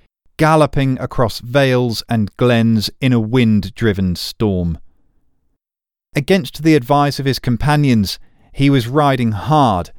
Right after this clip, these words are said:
to see his new, young, and beautiful wife. Alexander was forty-four,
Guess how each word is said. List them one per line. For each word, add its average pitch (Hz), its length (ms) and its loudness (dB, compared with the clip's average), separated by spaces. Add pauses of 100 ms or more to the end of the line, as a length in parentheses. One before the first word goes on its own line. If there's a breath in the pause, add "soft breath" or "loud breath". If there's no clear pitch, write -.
(120)
to 131 140 -4
see 135 180 -2
his 117 180 0
new, 131 460 0 (340)
young, 113 720 0 (220)
and 113 200 -2 (100)
beautiful 120 640 -4
wife. 101 460 -4 (1400)
Alexander 151 680 2
was 110 160 -2
forty-four, 120 960 0